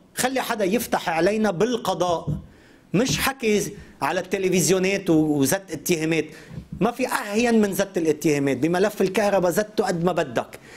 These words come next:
قد ما بدك زته. لما وصلوا قدام القضاء بينوا إنه ما في شيء، ما في شيء. واليوم عم نقول لهم هيدول كلهم راحوا دعم، ما في سرقة بالكهرباء، ما في كوميسيونات بالكهرباء. عنا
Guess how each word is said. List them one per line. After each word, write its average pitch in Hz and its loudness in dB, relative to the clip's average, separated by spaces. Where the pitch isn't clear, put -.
قد 294 0
ما 269 6
بدك 202 0
زته. 147 0
لما 196 0
وصلوا 196 2
قدام 165 0
القضاء 147 0
بينوا 151 0
إنه 135 2
ما 135 0
في 127 -4
شيء، - -6
ما 330 0
في 320 0
شيء. - -2
واليوم 220 2
عم 254 2
نقول 220 4
لهم 190 2
هيدول 208 2
كلهم 208 0
راحوا 190 0
دعم، 135 -4
ما 160 -2
في 175 -4
سرقة 165 -2
بالكهرباء، 101 -8
ما 175 -2
في 185 -6
كوميسيونات 120 0
بالكهرباء. 110 -2
عنا 170 -2